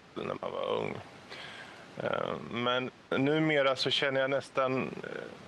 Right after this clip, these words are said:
inte stolthet kan jag säga, men jag känner ändå nästan,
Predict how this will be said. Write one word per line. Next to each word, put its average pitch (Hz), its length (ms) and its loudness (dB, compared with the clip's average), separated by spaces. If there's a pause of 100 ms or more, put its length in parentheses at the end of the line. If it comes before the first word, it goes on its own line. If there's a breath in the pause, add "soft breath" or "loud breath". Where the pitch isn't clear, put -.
(680 loud breath)
inte 131 260 2
stolthet 120 1000 2
kan 92 180 2
jag 92 100 -2
säga, 101 320 4
men 113 200 4
jag 123 160 4
känner 139 360 4
ändå 127 320 6
nästan, 120 540 4